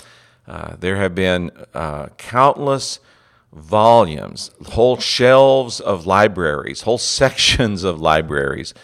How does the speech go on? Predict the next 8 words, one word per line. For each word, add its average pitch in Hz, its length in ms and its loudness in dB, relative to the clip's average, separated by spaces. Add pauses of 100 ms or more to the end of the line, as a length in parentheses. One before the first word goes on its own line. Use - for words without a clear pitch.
(240)
written 120 360 -2
to 107 120 -8
try 104 280 2
to 117 100 0
explain 76 680 -6 (440)
this 90 300 -6
wonderful 120 880 -2
mystery 73 720 -6